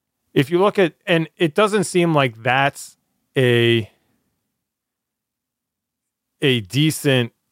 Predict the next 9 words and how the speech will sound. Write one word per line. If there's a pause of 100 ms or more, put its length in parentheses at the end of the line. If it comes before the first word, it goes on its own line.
(200)
reward (300)
for
winning (680)
is,
I
think,
the
best
way